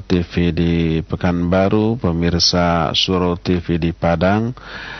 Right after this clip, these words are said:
dan beberapa radio dan stasiun T V lain yang ikut menyiarkan kajian kita di sore hari ini.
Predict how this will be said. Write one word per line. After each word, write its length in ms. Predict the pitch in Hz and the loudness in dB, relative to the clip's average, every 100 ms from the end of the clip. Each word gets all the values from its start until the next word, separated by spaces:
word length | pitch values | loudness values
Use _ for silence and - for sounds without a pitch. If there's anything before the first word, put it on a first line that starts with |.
| - - | -16 -8
dan 640 | 90 104 113 123 127 123 - | 2 4 6 4 2 0 -2
beberapa 800 | - 92 101 95 101 113 - 107 | -2 2 2 2 2 2 2 2
radio 400 | 101 98 104 107 | 2 2 2 2
dan 240 | 98 98 95 | 2 2 2
stasiun 560 | - 92 90 - 92 | 0 2 2 2 2
T 480 | 90 - 87 - 92 | 0 0 -2 0 0
V 240 | - 95 | 2 2
lain 320 | 95 101 127 127 | 4 4 4 4
yang 320 | 92 90 - | 4 2 0
ikut 560 | 92 - 113 117 - | -4 0 0 0 -6
menyiarkan 1300 | - 87 87 87 87 87 87 87 - 95 98 101 104 | -4 0 2 2 2 2 2 0 2 2 2 0 -2
kajian 640 | - 87 82 90 82 85 - | 0 0 0 0 0 -2 -2
kita 400 | 92 - 95 98 | -2 2 2 2
di 160 | 85 | 0
sore 400 | 82 - 82 82 | 0 0 0 0
hari 400 | 80 80 71 78 | 0 0 0 -2
ini. 160 | 76 | -6